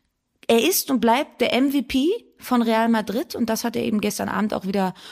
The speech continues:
unter Beweis gestellt. Ich hab das Gefühl, seit dem Abgang von Sergio Ramos trägt Karim Benzema ja die Kapitänsbinde. Und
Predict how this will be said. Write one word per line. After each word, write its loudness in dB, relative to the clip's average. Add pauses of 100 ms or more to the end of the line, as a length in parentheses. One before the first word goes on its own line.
(140)
unter 0
Beweis 0
gestellt. 0
Ich -14 (160)
hab -10
das -12
Gefühl, 0
seit -2
dem 0
Abgang 0
von -2
Sergio -2
Ramos 2
trägt -4
Karim 0
Benzema 0
ja 0
die -6
Kapitänsbinde. 2 (500)
Und 2